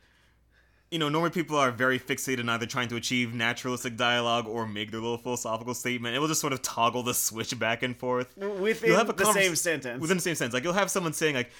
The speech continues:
Speaker 1: "Yo, you wanna do some donuts in the parking lot?" You know, that sort of kinda reminds me of, like, the endless spiral of this war we're trapped in. <laughs> Then there'll be a long pause. "Yeah, let's do donuts." <laughs>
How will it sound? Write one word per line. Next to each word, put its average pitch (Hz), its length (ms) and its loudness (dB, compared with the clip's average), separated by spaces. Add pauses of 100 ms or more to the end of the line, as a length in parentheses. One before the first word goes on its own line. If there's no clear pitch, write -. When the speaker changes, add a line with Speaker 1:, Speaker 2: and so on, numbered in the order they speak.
(160)
Speaker 1:
"Yo, 127 160 4
you 110 80 2
wanna 151 140 2
do 185 60 0
some 160 160 -2
donuts 120 300 0
in 123 60 -4
the 110 60 -2
parking 117 440 -2
lot?" 139 240 -2
You 139 80 -4
know, 135 80 2
that 127 180 2
sort 214 240 2
of 170 100 -4
kinda 170 160 0
reminds 127 380 0
me 120 240 0
of, 101 280 -2
like, 104 200 -2
the 110 160 -6
endless 117 300 -2
spiral 113 480 0
of 101 80 -4
this 110 180 -4
war 113 220 -2
we're 110 120 -2
trapped 131 400 0
in. - 240 0
<laughs> 254 40 -2 (1400)
Then 147 100 2
there'll 139 60 4
be 131 40 4
a 123 40 4
long 120 160 2
pause. 127 320 2 (240)
"Yeah, 139 220 6
let's 139 140 4
do 143 120 0
donuts." 127 680 2
<laughs> - 60 -20